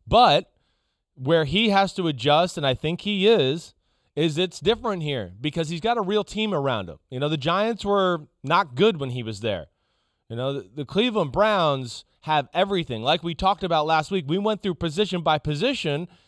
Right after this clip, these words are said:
and we came away going like, "Ooh, it's kind of high, high up in the hierarchy in the N F L." If we wanna rank offensive line, defensive line,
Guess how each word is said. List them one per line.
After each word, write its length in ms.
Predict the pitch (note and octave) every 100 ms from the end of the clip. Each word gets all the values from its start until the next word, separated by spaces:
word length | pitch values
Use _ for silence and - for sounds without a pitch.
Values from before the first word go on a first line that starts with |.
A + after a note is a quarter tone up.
| _ -
and 140 | D#3+
we 100 | G3
came 280 | G3+ A3+ A3+
away 380 | F#3+ G3+ B3 A#3
going 380 | F#3 G3 F#3 F3+
like, 240 | F3 E3+
"Ooh, 340 | G#3 D4 D#3 A2+
it's 140 | - _
kind 220 | C3+ C3
of 220 | C#3 C3 B2 _ _
high, 420 | - D#3+ E3+ F3 -
high 300 | D3 F#3 F#3+
up 200 | G3+ G#3+
in 80 |
the 100 | G3
hierarchy 680 | E3 C4+ D#4 F#3+ C#3+ D3 C3
in 120 | B2
the 100 | C3
N 60 | C3
F 140 | B2 C3+
L." 200 | A#2+ A2+
If 80 |
we 80 | A#2+
wanna 180 | C#3+ B2+
rank 380 | A#2 C#3+ C#3+ - _ _ -
offensive 460 | D#3 D3+ D3 C3
line, 300 | C#3+ C3+ B2+
defensive 480 | A2+ E3+ D#3+ C#3+ C#3+
line, 400 | C#3 C3 B2 A2